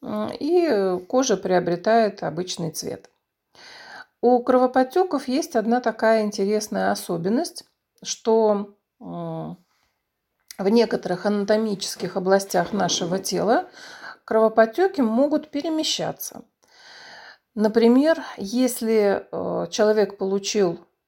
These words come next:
ушиб лба, то кровь стекает под действием гравитационных сил ниже, и, э, красными или там синими оказываются веки глаз.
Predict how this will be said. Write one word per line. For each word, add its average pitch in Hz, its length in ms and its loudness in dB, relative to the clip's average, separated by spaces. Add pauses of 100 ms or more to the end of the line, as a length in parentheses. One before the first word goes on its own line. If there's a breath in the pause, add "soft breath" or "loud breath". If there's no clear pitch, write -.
ушиб 196 520 0 (220)
лба, 196 580 4 (720)
то 226 600 4 (320)
кровь 262 480 0 (120)
стекает 240 1000 2
под 196 240 -4
действием 190 460 -4
гравитационных 190 960 -2
сил 175 440 -4
ниже, 220 640 2 (680 soft breath)
и, 233 420 2 (600)
э, 196 320 -2
красными 262 920 2
или 180 240 -6
там 170 240 -8
синими 311 640 0
оказываются 254 1200 0
веки 233 480 -2
глаз. 185 520 0